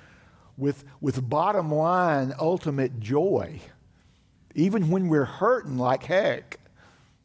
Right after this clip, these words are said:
Becoming like him in his death, that by any means possible I may attain the resurrection from the dead." So,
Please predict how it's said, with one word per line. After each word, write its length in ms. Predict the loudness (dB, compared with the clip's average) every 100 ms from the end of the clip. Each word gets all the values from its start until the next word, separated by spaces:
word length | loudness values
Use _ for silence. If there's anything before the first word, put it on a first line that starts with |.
| _ _ _ _ _ _ _ _ _ _ _ _ _ _ _ _ _ _ _ _ _ _ _ _ _ _ _ _ _ _ _ _ -6
Becoming 400 | -6 -2 0 2
like 280 | 2 0 0
him 160 | -2 0
in 120 | 0
his 180 | -2 -2
death, 360 | 0 0 0
that 140 | -2 0
by 160 | -2
any 200 | 0 -2
means 260 | -2 -4 -4
possible 500 | -2 -2 -2 -2 0
I 100 | 0
may 160 | -2
attain 580 | -4 -4 -4 0 0 -2 -10 -18 -20 -14
the 100 | -4
resurrection 960 | 2 2 2 2 2 2 -4 -4 -4 -8 -20 -20 -20 -10
from 180 | -2 2
the 80 | 2
dead." 440 | 2 0 0 -4 -8 -20 -20 -20 -20 -20 _ _ _ _ _ _ -16
So, 440 | -6 0 0 -2